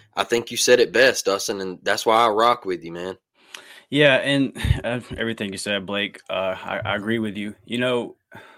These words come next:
Speaker 2: um, m-, my thing with it is, is at, you talk about there not being rules and stipulations. The portal's a good thing, right? The N I L is a good thing. I'm, everyone agrees that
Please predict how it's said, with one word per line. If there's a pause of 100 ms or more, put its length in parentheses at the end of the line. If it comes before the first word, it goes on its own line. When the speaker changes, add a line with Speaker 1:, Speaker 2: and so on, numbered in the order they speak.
(120)
Speaker 2:
um, (1700)
m-, (160)
my
thing
with
it
is, (580)
is (720)
at, (220)
you
talk
about
there
not
being
rules
and
stipulations. (360)
The
portal's
a
good
thing,
right? (480)
The
N
I
L
is
a
good
thing. (360)
I'm, (280)
everyone
agrees
that